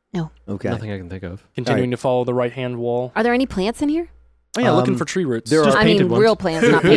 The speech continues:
Speaker 2: Yeah,
Speaker 1: ones.
Speaker 2: there are no real plants, and there are no roots coming through the walls, the, the
Speaker 4: Okay.
Speaker 2: stone
Speaker 1: Okay.
Speaker 2: walls in here. But you do note that when you're on the inside of this, that the inside of the secret door looks like a gate. Like it's painted
Speaker 1: Mm.
Speaker 2: to look like a gate.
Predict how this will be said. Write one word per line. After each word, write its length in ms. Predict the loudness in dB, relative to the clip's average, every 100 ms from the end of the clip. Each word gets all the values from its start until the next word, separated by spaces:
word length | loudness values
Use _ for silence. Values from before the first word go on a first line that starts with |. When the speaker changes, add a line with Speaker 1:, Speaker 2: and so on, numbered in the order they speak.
| 6 4
Speaker 2:
Yeah, 60 |
Speaker 1:
ones. 120 | 2
Speaker 2:
there 160 | 2 2
are 60 | 4
no 100 | 4
real 180 | 2
plants, 300 | 2 -2 -2
and 240 | 0 0 0
there 160 | 2
are 100 | 2
no 160 | 2 2
roots 300 | 2 0 -2
coming 200 | -4 -4
through 160 | -4 -6
the 40 |
walls, 360 | -4 -4 -6 -4
the, 120 | -4
the 120 | -4
Speaker 4:
Okay. 80 | -6
Speaker 2:
stone 180 | -4 -4
Speaker 1:
Okay. 80 | -4
Speaker 2:
walls 200 | -6 -8
in 80 |
here. 200 | -12 -12 -14 _ _ _ -2
But 200 | -2 0
you 100 | 0
do 160 | 0
note 220 | 0 -2 -2
that 220 | -4 -2
when 240 | 0 0
you're 200 | 0 0
on 180 | -2 -2
the 180 | -2 -2
inside 520 | -2 -2 -2 -2 -2
of 100 | -4
this, 220 | -6 -8 -6
that 160 | -6
the 260 | -2 -4 -4 -4
inside 420 | -4 -2 -2 -2
of 60 | -4
the 40 |
secret 380 | -4 -8 -6 -6
door 320 | -2 -2 -2 -6 _ _
looks 500 | -8 -2 0 -2 -4
like 240 | -4 -4 -4
a 60 |
gate. 340 | -6 -6 -8 -16 _ _ _ _ _ _ _ _ -6
Like 120 | -4
it's 160 | -6
painted 520 | -6 -2 0 0 -4 -6
Speaker 1:
Mm. 40 |
Speaker 2:
to 80 | -6
look 220 | -4 -6
like 140 | -6 -8
a 40 |
gate. 320 | -8 -8 -10